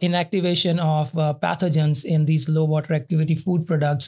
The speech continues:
really depends upon multiple factors. It depends upon water activity, but it's also gonna depend how much fat you have, protein you have, sugar you have, because those components tend to protect, uh, microbial cells against thermal inactivation.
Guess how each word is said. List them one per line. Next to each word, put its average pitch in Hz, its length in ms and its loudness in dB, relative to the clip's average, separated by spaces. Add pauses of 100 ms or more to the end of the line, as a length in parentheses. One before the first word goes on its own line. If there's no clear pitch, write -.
(480)
really 180 280 0
depends 160 420 2
upon 156 320 0
multiple 151 540 0
factors. 156 580 -4
It 156 140 0
depends 160 340 0
upon 165 220 0
water 156 260 0
activity, 165 580 0
but 151 200 0
it's 151 200 -2
also 160 360 0
gonna 160 180 2
depend 151 400 0
how 151 180 -2
much 151 200 0
fat - 420 -4
you 160 140 2
have, 139 220 -2 (120)
protein 175 520 0
you 151 100 2
have, 143 200 0
sugar 175 460 0
you 156 160 2
have, 160 240 -2
because 151 380 2
those 175 280 0
components 156 640 0 (440)
tend 175 300 0
to 170 100 0
protect, 160 560 -2 (400)
uh, 151 320 0
microbial 165 640 0
cells 160 360 -2
against 151 480 0
thermal 156 260 2
inactivation. 156 800 -2